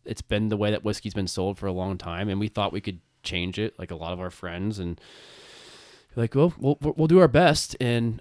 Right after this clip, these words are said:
I think we tried really hard, and it was very appropriate for the time and what we could do and what was available to us. But now it's, uh, kinda time to get back to work, I guess, the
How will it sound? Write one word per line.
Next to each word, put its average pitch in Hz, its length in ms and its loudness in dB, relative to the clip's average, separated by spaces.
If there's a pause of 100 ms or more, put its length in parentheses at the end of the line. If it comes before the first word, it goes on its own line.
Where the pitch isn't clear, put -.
I 113 40 -8
think 127 160 0
we 110 80 -4
tried 107 360 2
really 107 200 2
hard, 98 340 2
and 104 80 -2
it 98 40 -2
was 95 160 -4
very 98 500 -2 (140)
appropriate 104 480 -2
for - 80 -20
the 90 80 -12
time 95 480 -8
and 95 100 -6
what 82 60 -8
we 90 80 -4
could 87 180 -8
do 90 200 -2
and 104 80 -10
what 90 100 -4
was 87 100 -4
available 85 320 -6
to 90 200 -4
us. - 160 -6
But - 200 -10
now 87 180 -4
it's, - 380 -8
uh, 92 380 0 (200)
kinda 92 300 -4 (520)
time 90 200 -4
to 85 60 -6
get 85 60 -8
back 92 120 -2
to - 60 -8
work, 82 180 -4
I 80 60 -6
guess, 82 200 -6
the 80 300 -6